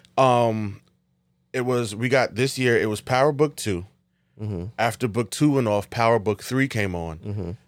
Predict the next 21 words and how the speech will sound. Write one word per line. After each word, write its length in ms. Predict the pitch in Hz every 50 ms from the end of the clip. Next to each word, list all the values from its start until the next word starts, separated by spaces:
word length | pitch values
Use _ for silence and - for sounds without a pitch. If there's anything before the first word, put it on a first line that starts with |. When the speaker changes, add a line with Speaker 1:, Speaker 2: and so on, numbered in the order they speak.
| _ _
Speaker 1:
And 180 | 120 127 120 123
then 280 | 123 123 120 120 120
he 160 | 113 143 139 123
had 260 | 127 120 117 104 87
B 160 | 117 123 123
M 160 | 123 123 120
F 160 | 127 139 135
start. 380 | - - - 101 90 78 80 - - _ _ _ _ _ _ _
Speaker 2:
Mm-hmm. 300 | - 101 107 104 85 98 135 - _
Speaker 1:
And 160 | 113 117 113
then 120 | 117 117 110
we're 100 | 113 117
getting 240 | 110 120 117 117 113
another 340 | 110 113 120 127 123 131
season 360 | 123 - 131 123 120 113 117 117
of 140 | 110 92
Book 200 | 92 113 107 -
Two. 360 | _ - 131 117 98 90 87 92 - - _ _ -
Speaker 2:
Well, 80 | 113
what 140 | 120 131 143
about, 260 | 147 143 127 - -